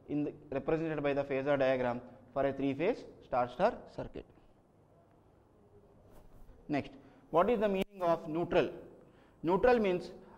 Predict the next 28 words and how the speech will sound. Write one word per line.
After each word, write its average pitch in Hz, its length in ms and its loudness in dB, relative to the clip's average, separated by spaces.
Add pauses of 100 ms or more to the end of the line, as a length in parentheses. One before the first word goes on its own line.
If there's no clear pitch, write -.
(120)
all 170 240 8
the 220 140 6
common 190 380 8
points, 156 460 6 (760)
all 151 180 6
the 185 140 10
common 170 360 8
points 139 360 4 (100)
are 139 140 2
connected 175 480 0
to 185 80 4
one 165 220 0
common 160 340 2
point, 123 320 0 (360)
that 151 140 2
is 147 140 0 (260)
grounded, 151 460 6 (320)
which 151 140 -4
is 160 120 -4
called 151 280 6
as 160 120 4 (100)
neutral. 147 380 0
So 175 80 -2
we 180 100 2
can 185 180 -2
connect 196 340 0
the 220 100 4
negative 180 400 2